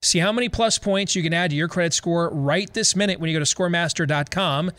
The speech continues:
slash Steve. That's Scoremaster, just like it sounds. Scoremaster dot com slash Steve. One more time, scoremaster dot com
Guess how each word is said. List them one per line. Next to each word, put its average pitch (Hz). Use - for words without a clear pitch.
slash 165
Steve. 170
That's 123
Scoremaster, 185
just -
like 139
it 175
sounds. -
Scoremaster 220
dot 185
com 196
slash 160
Steve. 214
One 185
more 180
time, 180
scoremaster 160
dot 110
com 180